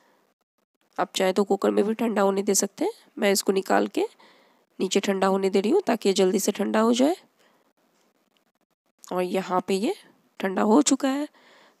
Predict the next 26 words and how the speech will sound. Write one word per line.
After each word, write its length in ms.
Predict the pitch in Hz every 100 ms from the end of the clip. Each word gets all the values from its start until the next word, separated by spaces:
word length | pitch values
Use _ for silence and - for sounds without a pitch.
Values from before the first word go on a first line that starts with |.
| -
तो 80 | 196
चाकू 400 | - 196 - 233
को 220 | - 392 403
ग्लास 320 | 220 208 202
के 140 | - 269
चारों 260 | - 220 208
साइड 240 | 202 202 -
थोड़ा-थोड़ा 340 | 202 196 208
घुमाकर 500 | 190 202 202 208 381 - _ _ _ _ _ -
और 160 | - 220
केक 220 | - 185 190
इस 100 | -
तरह 160 | 190
से 140 | 180 -
ईजीली 340 | 185 180 190
हमारा 280 | 202 208 277 523 _ _ _ _ - _ _ _ _ -
बाहर 260 | 180 170
आ 80 | 180
जाएगा। 380 | 185 - - - 208 _ _ _ _ _ _ _ _ _ _ _ _ _ _ _ _ _ _ _ _ _ _ _ _ -
तो 80 | -
ये 380 | 185 180 190 196
देखिए 640 | 175 - - - - - - _ _ _ _ _ _ _ _ _ _ _ _ -
कितनी 240 | - - 196
अच्छी 180 | 185 190
तरह 180 | 196 185
से 220 | -